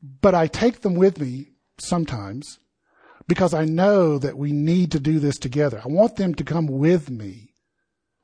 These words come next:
so that we can build our relationship together and so that I can teach them some things. And, and as I discovered, as my children would grow up, and as what I discovered was that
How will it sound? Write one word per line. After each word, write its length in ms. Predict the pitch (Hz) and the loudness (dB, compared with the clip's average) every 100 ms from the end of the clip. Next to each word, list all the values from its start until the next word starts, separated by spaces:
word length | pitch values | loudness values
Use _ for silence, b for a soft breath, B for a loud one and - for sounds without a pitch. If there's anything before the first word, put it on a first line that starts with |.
| _ - | _ -10
so 220 | - 160 | 0 0
that 160 | 151 147 | 2 -2
we 100 | 160 | -4
can 280 | 156 143 | -2 -4
build 400 | 117 156 190 202 | -2 0 2 2
our 300 | 175 160 147 - B B B B B B | 2 0 -2 -8 B B B B B B
relationship 640 | 139 139 185 214 175 170 151 | -4 0 2 0 -2 -2 -4
together 340 | 139 127 110 | -4 -6 -6
and 100 | 120 | -8
so 140 | - 156 | -2 0
that 120 | 156 | 2
I 40 | 160 | 0
can 380 | 151 139 127 - _ - | -2 -4 -6 -16 _ 0
teach 240 | 247 233 | 0 0
them 160 | 175 143 | -2 -2
some 180 | 147 131 | -2 -2
things. 360 | 143 131 127 | -2 -2 -2
And, 220 | 131 127 - b b b b b b - | -4 -4 -10 b b b b b b -4
and 100 | 165 | 2
as 80 | 165 | 4
I 120 | 180 | 4
discovered, 720 | 175 - - 220 208 185 156 165 | 2 -2 0 0 2 0 0 -4
as 120 | 156 | 0
my 140 | 151 | 0
children 340 | 147 202 214 190 | 0 2 2 0
would 100 | 147 | -2
grow 220 | 165 160 | 0 2
up, 120 | 175 | 2
and 80 | 165 | 0
as 100 | 139 | -4
what 100 | 170 | -2
I 80 | 170 | -2
discovered 520 | 151 - - 175 170 | -2 -2 0 0 0
was 180 | 147 135 | -4 -2
that 280 | 156 147 143 | 0 0 -2